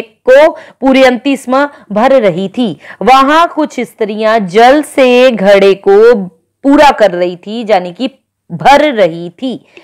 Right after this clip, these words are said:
स तत्र स्थित भूतवा, वह,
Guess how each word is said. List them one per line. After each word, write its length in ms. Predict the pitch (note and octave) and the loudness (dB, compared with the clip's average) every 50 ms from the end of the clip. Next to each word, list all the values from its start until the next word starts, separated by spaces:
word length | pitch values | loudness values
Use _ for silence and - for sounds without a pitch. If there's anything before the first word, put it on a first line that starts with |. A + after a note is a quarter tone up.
| _ _ _ _ _ _ _ | _ _ _ _ _ _ _
स 300 | - - D4+ D4 D4+ E4 F4 E4+ - | -4 0 2 2 4 2 2 0 0
तत्र 340 | D#4 D4 D4 - E4 E4+ F#4+ | -2 -2 -2 -2 -4 -4 -4
स्थित 320 | - - - D#4+ - D#4+ D#4 | -6 -4 -6 -6 -4 -4 -6
भूतवा, 420 | A#3 A3+ G#3+ F3 - D#3 D3 - - _ _ _ _ _ _ _ _ _ | -6 -6 -8 -8 -6 -8 -8 -8 -10 _ _ _ _ _ _ _ _ _
वह, 320 | F#3 A3 C#4+ D4+ C#4+ B3+ | 0 2 2 4 4 2